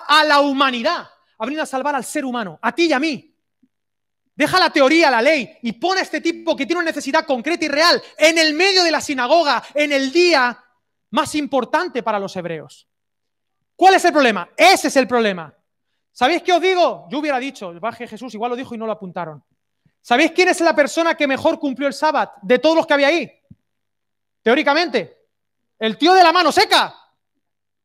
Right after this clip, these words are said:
Ese no había hecho nada en su vida. Esa mano no pecó nunca.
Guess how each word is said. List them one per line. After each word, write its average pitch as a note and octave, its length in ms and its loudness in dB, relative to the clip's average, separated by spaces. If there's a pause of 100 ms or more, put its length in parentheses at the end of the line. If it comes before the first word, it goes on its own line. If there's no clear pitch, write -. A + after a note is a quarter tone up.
(920)
Ese C#4+ 160 -6
no F#4+ 60 0
había F#4+ 120 2
hecho F#4 160 0
nada F#4+ 120 0
en F#4 60 -6
su G4+ 100 -4
vida. F4 300 -2 (1900)
Esa D#4 260 0
mano F#4+ 240 0
no F#4+ 120 2
pecó G4 260 0
nunca. A#3+ 600 -4